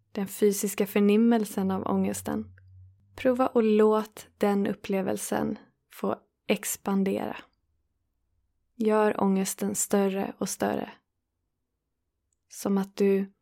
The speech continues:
ger den plats eller spär ut den. Om ångesten känns som en hård boll, så låt bollen bli större och större.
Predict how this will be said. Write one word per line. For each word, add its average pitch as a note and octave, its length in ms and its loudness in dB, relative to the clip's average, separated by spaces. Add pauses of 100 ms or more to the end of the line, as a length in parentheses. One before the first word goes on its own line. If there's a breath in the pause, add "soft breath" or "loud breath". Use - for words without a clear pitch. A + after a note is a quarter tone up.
(140)
ger G3 160 2
den G3 260 0
plats - 720 -4
eller G3 380 -2 (160 soft breath)
spär G3+ 380 2
ut F#3 300 2
den. G#3+ 280 -6 (2250)
Om G#3 180 0
ångesten G3 520 0
känns G3 260 0
som G3 160 -2
en F#3+ 200 -4 (400 soft breath)
hård F#3 540 -2 (200)
boll, G3+ 560 0 (360)
så - 180 -2
låt F#3+ 280 0
bollen G3 380 2
bli G3 120 -2
större F#3+ 400 -2
och F#3+ 80 -4
större. G3+ 480 -4